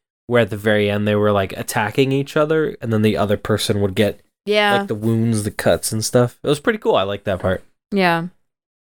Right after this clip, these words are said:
Speaker 2: The next day, Mary talks to Rose cordially, um, and is kind of, like, apologetic. She's like, "Oh, like, I do wanna be friends with you," and they're, like, talking. And she's, like, remembering her time in the hospital as a child,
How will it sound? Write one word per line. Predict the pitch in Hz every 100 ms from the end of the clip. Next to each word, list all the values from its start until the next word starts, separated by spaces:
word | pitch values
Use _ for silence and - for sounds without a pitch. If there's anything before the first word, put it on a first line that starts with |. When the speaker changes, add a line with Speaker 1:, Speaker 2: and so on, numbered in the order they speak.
| _ -
Speaker 2:
The | 202
next | 220 254 -
day, | - 214 214 208 220 - _ _ _ -
Mary | 185 185 190 202
talks | 208 190 - -
to | 196
Rose | 170 170 170 170 170 190 - _ _ -
cordially, | 175 175 190 196 214 285 330 _ _ _ _ _ -
um, | 185 175 165 165 170 180 _ _ _ _
and | 208 202
is | 196
kind | - 196
of, | 196
like, | 190
apologetic. | 185 - 170 175 170 165 170 170 _ -
She's | - 180 170
like, | 165 160 -
"Oh, | 190 196
like, | 196 196
I | 185
do | 202
wanna | 202 196
be | 190
friends | 185 175 175
with | 180 170
you," | 170 170 170
and | 165
they're, | 160
like, | 160 156
talking. | - 160 160 160 170 _ _ _ _ _ _ -
And | 190 185
she's, | 180 190 180
like, | 175 165 -
remembering | 170 170 185 214 196
her | 180
time | 170 170
in | 180
the | 156
hospital | - 202 - - - 160
as | 175
a |
child, | 170 - 175 175 160 170